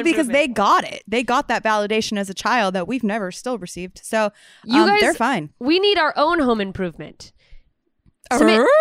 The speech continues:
Speaker 2: Samantha,
Speaker 1: Tim
Speaker 2: yeah,
Speaker 1: Taylor.
Speaker 2: Samantha's literally improving her home right now.
Speaker 1: Literally.
Speaker 2: She was, she was caulking. She was painting.
Speaker 1: I was.
Speaker 2: A deck is being built.
Speaker 1: That's right.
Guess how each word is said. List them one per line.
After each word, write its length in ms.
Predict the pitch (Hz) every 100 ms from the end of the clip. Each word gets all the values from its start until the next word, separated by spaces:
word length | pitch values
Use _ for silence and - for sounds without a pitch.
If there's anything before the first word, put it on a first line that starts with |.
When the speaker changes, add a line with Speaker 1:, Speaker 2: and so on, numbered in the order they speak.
| 659 640
Speaker 2:
Samantha, 340 | 359 415 349
Speaker 1:
Tim 100 | -
Speaker 2:
yeah, 80 | 320
Speaker 1:
Taylor. 220 | - 247 -
Speaker 2:
Samantha's 440 | 392 440 494 277
literally 480 | 285 370 415 392 359
improving 400 | 320 302 311 294
her 120 | 269
home 200 | 262 269 254
right 180 | 208
now. 220 | 190 170 175
Speaker 1:
Literally. 560 | 254 247 226 190 175 - _ -
Speaker 2:
She 160 | 330
was, 160 | 311 294
she 0 |
was 0 |
caulking. 600 | - 370 392 - 190 156
She 140 | -
was 120 | 262 -
painting. 640 | 262 381 370 254 160 -
Speaker 1:
I 60 | 208
was. 340 | 170 151 - -
Speaker 2:
A 80 | 240
deck 340 | 208 330 -
is 140 | 311 196
being 280 | 247 196
built. 140 | 175 196
Speaker 1:
That's 180 | 185 202
right. 280 | 185 160